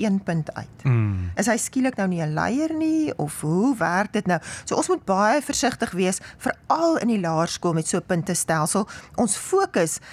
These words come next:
Speaker 1: is dan nie meer op vorming nie. Ons fokus is dan nie meer daarop om die onvolwasse te, v-, volwassene te lei tot volwassenheid nie. Die fokus is nou op 'n stelsel wat ons ontwikkel het wat nou moet werk.
Speaker 2: Hmm.
Speaker 1: Ja.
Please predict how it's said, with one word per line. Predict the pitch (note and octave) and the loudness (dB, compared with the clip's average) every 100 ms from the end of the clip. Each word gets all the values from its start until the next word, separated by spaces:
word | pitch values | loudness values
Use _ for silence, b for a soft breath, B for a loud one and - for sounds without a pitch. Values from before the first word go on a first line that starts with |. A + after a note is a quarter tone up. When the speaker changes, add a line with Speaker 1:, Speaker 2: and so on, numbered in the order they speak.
| B | B
Speaker 1:
is | - G#3+ | -2 0
dan | - G3 A#3+ | 2 2 4
nie | E4 | 2
meer | B3 F#3 - | 2 2 0
op | - | -6
vorming | - F3+ F3+ D3 - - | -4 -2 0 -2 -4 -6
nie. | - | -4
Ons | - F#3+ | -2 -2
fokus | - E4+ F4 E4 | 0 0 0 -2
is | D#4 | 0
dan | G#3+ | 0
nie | B3+ D4+ | 0 2
meer | A3 A3 B B - | 2 0 B B 0
daarop | G3 - | 2 2
om | G#3 G3+ | 2 0
die | G3 - | -2 0
onvolwasse | - D#4+ E4 - C#4 E3 D#3+ D#3+ - G3 | 2 4 2 0 -2 0 2 2 0 -2
te, | - F3 E3+ B B | -2 -2 -2 B B
v-, | - - - | -10 -6 -2
volwassene | - F#3 G3+ F3+ B3 A#3 | 0 2 2 2 2 0
te | A3+ | 0
lei | F3 D#3 | 0 0
tot | E3 F3+ | -2 -2
volwassenheid | A3 E3 D3+ G3+ D4 A3+ D#3 | -2 0 2 2 2 0 0
nie. | F#3 G#3 B - | -2 -2 B -2
Die | G#3 | -2
fokus | - D#4+ F#4+ - E3+ D3 - B - | 0 2 2 2 0 -2 -6 B -6
is | G3 | 0
nou | G3+ | 2
op | G3+ | 0
'n | G3 | -2
stelsel | - D4+ F4 G4 A#3 | 0 2 2 0 0
wat | D#3+ D#3 | -2 -2
ons | F3 | 0
ontwikkel | F#3+ F#3 G3 G#3 | 0 0 0 0
het | E3+ | 0
wat | D#3 D#3+ | 0 0
nou | D#3 | 0
moet | C#3+ | 0
werk. | - F#2 - - - | -2 -4 -6 -16 -2
Speaker 2:
Hmm. | A#2+ G#2 F#2+ F2 E2 E2 E2+ | 2 4 2 2 0 -2 -4
Speaker 1:
Ja. | F2 E2+ | -2 -2